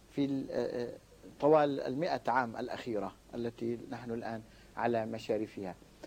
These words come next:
فمن هذه الجهة، آه، آه، يمكن أن مناقشة الأستاذ شحرور في، آه، آه،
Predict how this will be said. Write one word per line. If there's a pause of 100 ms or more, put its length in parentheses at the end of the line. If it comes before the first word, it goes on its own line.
(140)
فمن
هذه
الجهة، (800)
آه،
آه، (840)
يمكن (500)
أن
مناقشة
الأستاذ
شحرور (300)
في، (120)
آه،
آه،